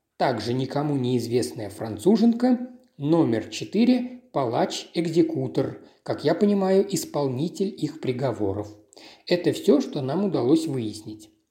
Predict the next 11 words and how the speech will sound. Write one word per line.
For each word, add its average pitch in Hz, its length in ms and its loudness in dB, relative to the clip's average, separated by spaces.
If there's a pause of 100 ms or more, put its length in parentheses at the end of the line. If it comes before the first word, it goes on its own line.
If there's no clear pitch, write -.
(140)
Скажите, 214 480 -2
пожалуйста, 156 580 0
месье, 127 580 -2 (280)
вам 175 380 0
знакомо 156 840 2
это 139 260 -4
название 127 840 -4 (420)
«Большая 127 760 0
четверка»? - 760 -2 (1300)
Э, 175 160 6
да, 185 880 2